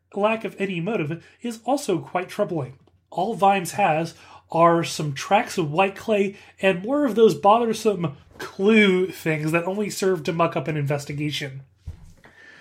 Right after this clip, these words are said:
The anger of a fearful populace is already being dangerously channeled towards the city's small community of golems, the mindless, absurdly industrious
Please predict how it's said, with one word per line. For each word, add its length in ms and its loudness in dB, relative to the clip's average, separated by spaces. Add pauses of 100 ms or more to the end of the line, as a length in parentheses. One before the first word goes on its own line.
(180)
The 160 -6
anger 440 -2
of 180 -2
a 40 -6
fearful 380 -4
populace 520 0
is 100 -4
already 320 2
being 280 -4
dangerously 600 -6
channeled 360 -2
towards 280 -8
the 80 -6
city's 340 -8 (280)
small 440 -4
community 440 -4
of 140 -2
golems, 640 0 (340)
the 180 0
mindless, 600 0
absurdly 720 -6
industrious 600 -4